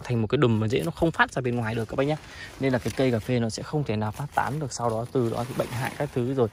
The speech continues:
rất nhiều các cái yếu tố liên quan nó sẽ kéo vào. Cho nên trồng cà phê bây giờ ấy, không nhất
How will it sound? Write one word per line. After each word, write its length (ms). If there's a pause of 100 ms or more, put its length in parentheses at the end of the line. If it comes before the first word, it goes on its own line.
(400)
rất 180
nhiều 220
các 140
cái 80
yếu 160
tố 220
liên 120
quan 200
nó 80
sẽ 140
kéo 220
vào. 180 (120)
Cho 100
nên 140
trồng 260
cà 120
phê 180
bây 140
giờ 220
ấy, 100 (500)
không 320
nhất 120